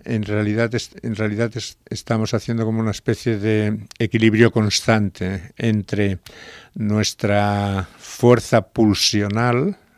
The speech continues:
o emocional, que se, que diríamos que es el cerebro antiguo, arcaico, donde están grabados nuestros miedos, nuestra infancia,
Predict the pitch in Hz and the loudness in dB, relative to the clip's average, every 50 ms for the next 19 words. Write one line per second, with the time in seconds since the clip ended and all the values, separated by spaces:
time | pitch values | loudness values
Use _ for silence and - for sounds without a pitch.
0 | - _ _ _ _ - 101 98 98 98 101 104 101 95 - - - 101 98 101 | -20 _ _ _ _ -6 -4 -2 -2 -2 -2 -4 -4 -4 -6 -8 -8 -6 -4 -2
1 | 117 123 127 120 120 123 147 135 - - - - 113 110 - _ _ - 117 98 | -2 -2 -2 -2 -2 -4 -6 -10 -12 -14 -6 -4 -4 -4 -4 _ _ -8 -8 -8
2 | 98 98 110 117 117 117 110 - - 113 - - 113 104 95 - - 113 98 104 | -4 -4 -2 -2 -2 -2 -6 -6 -8 -8 -6 -6 -8 -8 -10 -10 -10 -8 -6 -6
3 | 110 101 107 104 101 98 95 - - 127 127 117 110 110 127 151 185 - _ - | -6 -4 -4 -6 -6 -6 -10 -6 -4 -2 -2 0 0 -2 -4 -4 -8 -10 _ -20
4 | - - - - - - _ - 98 95 95 - - 123 123 123 107 - - 120 | -20 -20 -20 -20 -20 -14 _ -4 -4 -4 -4 2 6 6 6 6 4 2 0 0
5 | 123 117 110 107 98 90 - - 110 110 110 110 107 104 107 107 107 104 107 92 | 2 2 0 -2 -2 -6 -6 -4 -4 -2 -2 0 0 0 0 0 -2 -2 -4 -6
6 | 98 95 92 - _ - 123 113 120 123 120 123 120 113 120 110 110 98 92 - | -8 -10 -10 -10 _ -10 -8 -6 -6 -4 -4 -2 -2 -4 -4 -4 -6 -8 -8 -6
7 | - 120 120 113 - - 120 117 117 110 - 120 117 117 113 | -6 -6 -6 -6 -4 -4 -4 -4 -4 -4 -4 -2 -2 -2 -4